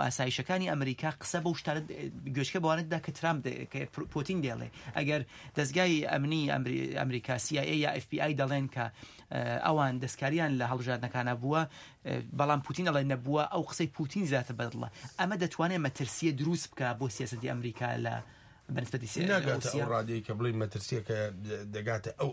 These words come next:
Speaker 2: ئاستەی پەیوەندی بە ئاسایشی نەتەوەیی، ئاسایشی نیشتیمانی، ئە، ئە، ئەمریکاوە. هەبێ ئەوەشمان بیر نەچیانی لە پرسیارەکەی کاک خالیدەوە. ئە، کۆمەڵێ، کۆمەڵێ ڕەهەندیش هەن، کاریگەری خۆیان دەبێت لەسەر ئەو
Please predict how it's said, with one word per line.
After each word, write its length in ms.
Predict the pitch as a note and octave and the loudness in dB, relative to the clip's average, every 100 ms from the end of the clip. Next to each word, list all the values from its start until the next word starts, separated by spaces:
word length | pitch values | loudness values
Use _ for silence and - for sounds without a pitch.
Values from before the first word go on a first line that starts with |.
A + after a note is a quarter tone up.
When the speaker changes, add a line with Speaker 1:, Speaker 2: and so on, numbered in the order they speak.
| - | 0
Speaker 2:
ئاستەی 400 | G#2+ - A#2+ G#2+ G#2+ | -2 -2 -4 -4 -4
پەیوەندی 320 | G#2 G#2 G#2+ | -4 -4 -4
بە 60 | G#2 | -4
ئاسایشی 460 | G2 - G#2 A#2+ G#2+ G2+ | -4 -4 -4 -4 -4 -4
نەتەوەیی، 460 | G2+ G2 G#2 A2 G2 | -2 -2 -2 -2 -2
ئاسایشی 480 | G#2+ G#2 G#2+ - G#2 | -4 -2 -2 -2 -4
نیشتیمانی، 600 | G2+ - G2+ G2 A2+ A#2+ | -4 -4 -4 -2 -2 -2
ئە، 480 | - - - - G#2 G2+ G2+ F#2 | -4 -14 -12 -2 0 2 0 -2
ئە، 100 | E2+ G2 F#2+ F#2+ F#2 E2 - | -2 -2 -2 0 -2 -2 -2
ئەمریکاوە. 580 | A#2 A2+ G2+ F2+ A#1+ D#2+ E2+ | 0 0 -2 -2 -2 -4 -2
هەبێ 180 | G#2 - | -2 0
ئەوەشمان 380 | D3+ D#3+ C#3+ B2+ | 0 0 0 0
بیر 120 | B2+ A#2+ | 0 0
نەچیانی 420 | A2 - F#2+ G2 G2+ | 0 0 0 0 0
لە 60 | G2+ - | -2 -4
پرسیارەکەی 560 | G2 G#2 G2+ G2 A2+ A2 - G2 | -4 -2 -2 -2 0 -2 -6 -6
کاک 200 | G2+ F#2+ - | -4 -2 -2
خالیدەوە. 480 | G2 A#2+ A#2 G#2+ A2+ - - - - | -2 0 0 0 -2 -8 -16 -18 -2
ئە، 80 | A#2+ A#2 A#2 A#2+ A#2 - | 0 2 2 0 -4 0
کۆمەڵێ، 340 | E3 G3 F3+ D#3 C#3 | 2 4 4 2 -2
کۆمەڵێ 320 | D3 D3+ D3+ C3+ | 0 2 4 4
ڕەهەندیش 400 | B2+ C#3 B2 A#2+ B2+ | 2 2 0 0 2
هەن، 140 | C3+ G2 - | 2 0 -4
کاریگەری 420 | G2 F2+ G2+ A2 | -4 -4 -4 -2
خۆیان 220 | - A2+ G#2+ | 0 0 0
دەبێت 180 | A2 A2 | -2 -2
لەسەر 180 | G2+ A2 | -2 -4
ئەو 80 | G#2 | -4